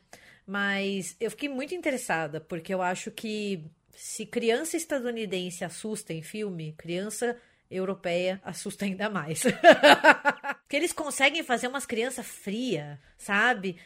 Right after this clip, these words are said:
Manipuladora. Não que elas sejam assim de verdade, né? Obviamente, né? Mas, assim, no cinema, é um cinema mais cru, mais, assim,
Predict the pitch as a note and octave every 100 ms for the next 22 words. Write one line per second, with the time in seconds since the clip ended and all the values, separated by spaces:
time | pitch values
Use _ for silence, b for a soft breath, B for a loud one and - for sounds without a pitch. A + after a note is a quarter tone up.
0 | _ G3+ A#3 B3+ B3+ C4+ B3 G#3+ F3 G3+
1 | G#3+ A#3+ A#3 G3 A3 G4 A4+ A#4 A4 -
2 | D#4+ D#4 C#4 C4 C#4 C4+ B3+ C4 G3+ G3
3 | A3+ D#3+ E3 E3+ E3+ G3+ F#3+ C4 A#3 G3
4 | A3 F#3+ F#3+ E3+ E3 B B B _ A3
5 | A3+ A#3 C4 B3 - C4+ - D4 A#3+ A#3+
6 | C#4 F3+ E3 G3 G#3 G3+ G3+ G#3 A3 G#3+
7 | A3+ - - - G#3 A#3+ G#3+ E3+ F3 F3+
8 | F#3 F3+ D#3+ E3+ - G#3+ G#3 G3+